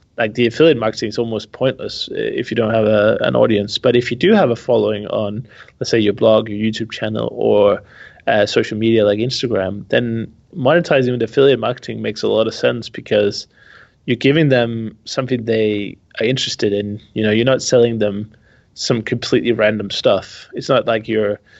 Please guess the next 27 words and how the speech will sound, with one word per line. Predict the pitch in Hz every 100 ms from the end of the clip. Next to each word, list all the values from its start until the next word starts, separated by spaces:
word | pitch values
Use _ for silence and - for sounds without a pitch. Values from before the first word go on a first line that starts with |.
| _
selling, | - - 113 107 104 101 104 - _ _ _ _ _ _ -
I | 127
don't | 113
know, | 107 104 -
gym | 135 139
equipment | 127 - 123 117 110
to | 110
language | 120 120 110
learners. | 110 101 113
It's | 110
like, | 113
yeah, | 160 180
some | - 160
might | 143 135
use | 110 156 135
it, | 107 107
but, | 110 107 - _ _ -
I |
mean, | 117 113
we | 120
came | - 127
for | 110
the | 107
languages, | 104 139 123 101 101 110
you |
know, | 113
so | - 110 104 98